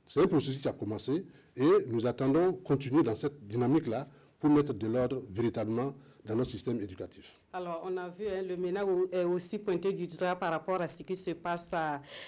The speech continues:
Speaker 2: on a entendu dans le reportage des promoteurs qui affirment, hein, avoir suivi toutes les démarches, mais les choses traîneraient au niveau du mena.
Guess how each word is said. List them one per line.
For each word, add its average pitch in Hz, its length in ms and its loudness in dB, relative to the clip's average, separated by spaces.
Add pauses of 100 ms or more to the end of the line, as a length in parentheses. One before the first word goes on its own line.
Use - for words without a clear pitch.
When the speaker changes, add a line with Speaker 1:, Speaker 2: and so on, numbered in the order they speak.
(140)
Speaker 2:
on 180 140 2
a 175 100 4
entendu 175 420 0
dans 175 140 0
le 170 100 2
reportage 175 540 -2
des 175 100 0
promoteurs 175 540 -2
qui 202 140 -2
affirment, 196 540 0
hein, 190 160 0 (300)
avoir 185 300 2
suivi 208 420 -2
toutes 277 220 -2
les 180 160 0
démarches, 180 520 -2
mais 180 140 2
les 175 220 0
choses 220 380 -2
traîneraient 175 380 0
au 180 160 2
niveau 170 260 -2
du 175 160 -4
mena. 160 320 0